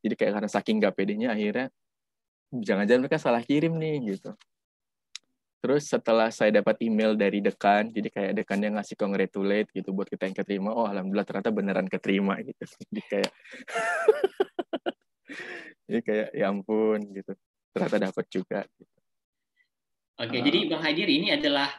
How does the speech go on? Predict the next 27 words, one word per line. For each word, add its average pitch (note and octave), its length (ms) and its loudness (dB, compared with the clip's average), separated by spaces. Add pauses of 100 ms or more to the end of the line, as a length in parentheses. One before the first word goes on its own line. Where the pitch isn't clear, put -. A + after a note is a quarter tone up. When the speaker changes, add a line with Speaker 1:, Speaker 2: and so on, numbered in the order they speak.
(140)
Speaker 2:
L C3 160 0
O B2 80 2
A, A2+ 140 0 (100)
Letter C3+ 240 -4
of A#2 240 -4
Acceptance, - 800 -8
Speaker 1:
Letter - 80 0
of - 80 -2
Speaker 2:
email C#4+ 320 0
Speaker 1:
Acceptance. - 240 -4
Speaker 2:
kita - 240 -10
sudah D3 240 0
diterima C#3+ 640 -4
menjadi C#3+ 720 0 (320)
mahasiswa C3+ 800 -6
dari B2 400 -4
Columbia A#2+ 640 0
Speaker 1:
Mm-mm. - 480 -18
Speaker 2:
University. A2+ 560 -4
Speaker 1:
University, G2+ 520 0 (120)
betul A#2+ 320 0
sekali - 400 -4
di F#2+ 240 -2
sipa. - 320 -4 (640)
Speaker 2:
Ya, A#2 160 -4
mudah-mudahan B2 640 2
Speaker 1:
Makanya - 180 -16